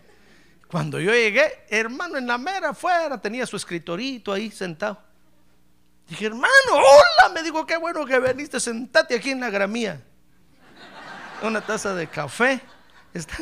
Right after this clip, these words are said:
lo habían puesto afuera, hermano. Y me dijo, "Aquí soy secretario de la secretaria, de la secretaria, de la secretaria, de la conserje".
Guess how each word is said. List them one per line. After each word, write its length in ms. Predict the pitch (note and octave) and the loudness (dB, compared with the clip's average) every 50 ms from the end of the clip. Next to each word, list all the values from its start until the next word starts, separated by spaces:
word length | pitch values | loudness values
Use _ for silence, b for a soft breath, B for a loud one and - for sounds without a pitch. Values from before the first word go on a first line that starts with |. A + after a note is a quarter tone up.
| - - B B B B | -14 -16 B B B B
lo 80 | - F3+ | -10 -8
habían 240 | E3+ - B3+ C4 A3 | -4 -4 -4 -4 -4
puesto 280 | A3+ C#4+ C#4 - - | -8 -8 -8 -6 -6
afuera, 300 | F#3 D#3 E3+ A3+ C#4 C#4 | -8 -6 -4 -6 -4 -4
hermano. 360 | A#3 G3 F3+ E3 C#3+ C3 B2 - _ _ b b b b b b b b - _ _ _ _ _ _ _ _ _ | -6 -8 -10 -12 -14 -14 -16 -18 _ _ b b b b b b b b -20 _ _ _ _ _ _ _ _ _
Y 100 | - D3 | -14 -12
me 100 | D3+ D3+ | -8 -6
dijo, 140 | E3+ G#3+ G3 G3 | -6 -6 -6 -6
"Aquí 180 | - - B3 | -8 -8 -8
soy 240 | F#3+ - B3+ C4+ A#3+ | -4 -2 -2 -2 -2
secretario 840 | - - - G#3+ - F#3 D#3 D3+ - - A#3 B3 B3 B3 A#3+ A#3 A3 | -2 -4 -4 -6 -6 -8 -10 -6 -2 -2 -2 0 -2 -4 -4 -4 -4
de 100 | F#3+ F3+ | -4 -4
la 120 | D#3+ D3 D3 | -6 -6 -6
secretaria, 760 | - - E3 - - D3+ D3 - - G#3+ A#3+ A#3 A#3 A3 G#3 | -6 -8 -10 -10 -10 -10 -8 -6 -4 -4 -4 -4 -6 -8 -8
de 100 | E3+ E3 | -8 -8
la 120 | D3 D3 | -8 -8
secretaria, 720 | C3 - - D3+ - - C#3+ C3+ - - G#3 A3 A3+ G#3+ G3+ | -8 -10 -10 -12 -12 -14 -16 -12 -10 -8 -8 -6 -8 -8 -8
de 140 | E3 D#3+ | -10 -12
la 160 | C#3+ C#3 C3+ B2+ | -12 -12 -12 -14
secretaria, 960 | - - - C3 - - C#3 B2+ B2+ B2 _ - G3+ G#3+ A3 A3+ G#3+ G#3 G3 | -14 -14 -14 -14 -14 -14 -14 -14 -14 -12 _ -8 -6 -6 -6 -8 -10 -10 -10
de 120 | E3+ D3+ | -10 -10
la 140 | C3+ C3 B2+ | -12 -12 -12
conserje". 680 | - C#3 B2 A#2+ - - G3+ F#3 - - - F#3+ - | -12 -14 -14 -10 -6 -4 -4 -4 -4 -8 -18 -20 -20